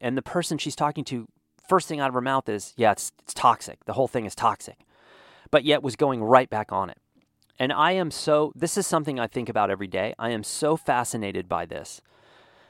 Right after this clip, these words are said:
because I have never in my life seen something take over the general population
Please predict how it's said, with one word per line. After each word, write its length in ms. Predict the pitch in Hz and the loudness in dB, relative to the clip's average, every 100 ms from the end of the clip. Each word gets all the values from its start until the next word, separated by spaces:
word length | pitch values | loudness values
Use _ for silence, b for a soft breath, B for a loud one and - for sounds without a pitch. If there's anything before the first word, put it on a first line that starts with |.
| b | b
because 460 | 127 - 147 123 - _ - | -6 -2 -2 -2 -6 _ 0
I 180 | 139 180 | 4 4
have 140 | 131 | 2
never 400 | 113 123 143 160 | 0 2 4 2
in 120 | 139 | 2
my 140 | 127 113 | 0 0
life 260 | 117 127 | 2 0
seen 240 | - 117 101 | -2 -8 -6
something 380 | 127 120 131 | -6 -6 -8
take 320 | - - 131 - | -8 -6 -6 0
over 440 | 117 117 104 85 87 _ _ _ _ _ _ 117 | 2 2 0 -4 -6 _ _ _ _ _ _ -4
the 160 | 110 - | -4 -4
general 340 | 113 117 127 131 | -4 0 2 2
population 800 | 131 113 101 101 107 - 87 | 0 -2 -2 -2 -2 -6 -12